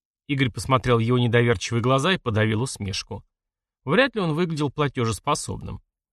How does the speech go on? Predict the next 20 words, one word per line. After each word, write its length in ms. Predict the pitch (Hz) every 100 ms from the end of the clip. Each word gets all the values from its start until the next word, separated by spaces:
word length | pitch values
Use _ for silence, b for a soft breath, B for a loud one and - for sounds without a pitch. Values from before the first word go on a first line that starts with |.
| -
Небритый, 540 | 240 185 185 180 127
синяк 360 | - 165 185 -
под 160 | 143 123
глазом, 360 | 127 117 101
рассеченная 600 | 117 - 120 - 185 156
губа. 420 | 110 117 98 - - _ _ _
Да 140 | 202 254
и 20 |
одежонка 560 | 214 139 104 123 - 117
давно 260 | 113 110
не 140 | 110 113
стирана. 480 | - 107 104 - _ _ _ _ _ _ _ 139
«Водку 320 | 139 - 113
наливаете 420 | 113 156 254 -
же?» 140 | 90 - _ _ _ _ _ _ _ _ -
«Думаешь, 420 | 190 240 220 208
от 140 | 208 214
этого 220 | 202 202
вырастают 580 | 214 202 - 190 185 160
яйца?» 480 | 175 220 - 269